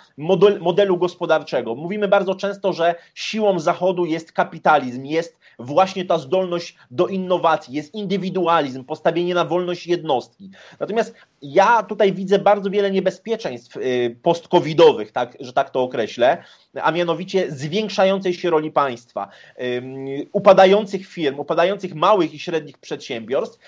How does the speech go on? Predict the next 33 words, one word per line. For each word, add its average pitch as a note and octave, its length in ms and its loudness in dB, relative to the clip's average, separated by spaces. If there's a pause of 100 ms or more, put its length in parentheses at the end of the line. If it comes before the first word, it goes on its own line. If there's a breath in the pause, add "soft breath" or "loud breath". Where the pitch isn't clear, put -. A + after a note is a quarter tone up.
(160 loud breath)
i F#3+ 100 -6
wzrastającej F#3+ 760 0
roli E3+ 300 0 (280)
ponadnarodowych E3+ 640 0
ko-, D3+ 220 -2
korporacji D3+ 760 0
i, D3 220 -10 (540 loud breath)
ym, B2+ 160 -10
no, D#3+ 120 0
powiedziałbym, D#3+ 440 0
takiego E3 340 -2
etatystycznego G3 880 -2
spojrzenia D3 600 -4
na, B2+ 340 -2 (140)
na, C3+ 120 -12
na D3 120 0
gospodarkę. A#2+ 720 -4 (320 loud breath)
Więc E3 360 -8 (120)
wcale A#3+ 300 0
nie A#3 120 -2
uważam, A3 300 2
aby F#3+ 180 0
tutaj F#3+ 440 -2
Zachód G#3+ 360 -4
był G3+ 220 -6
od F3 140 -6
razu, G3 440 -4 (120)
czy, - 120 -20
czy D#3 100 -20
stał A3 220 0
na G3 140 0
wygranej F3+ 460 -2
pozycji, F3 580 -10